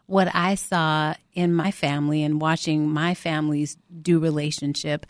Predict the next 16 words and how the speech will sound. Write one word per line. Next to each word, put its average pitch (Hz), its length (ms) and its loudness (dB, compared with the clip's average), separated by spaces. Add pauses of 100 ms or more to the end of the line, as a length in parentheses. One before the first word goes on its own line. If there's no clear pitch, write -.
(560)
I 240 280 0
actually 202 380 -4
thought, 175 420 0 (120)
you 196 140 -2
know, 180 220 2 (680)
this 190 300 -2
is 220 80 -2
something 190 360 0
you 175 120 2
work 175 300 -2
through. 143 260 -6
You 165 640 -4
figure 165 340 -4
out 160 240 0
ways 160 400 2
to 156 480 0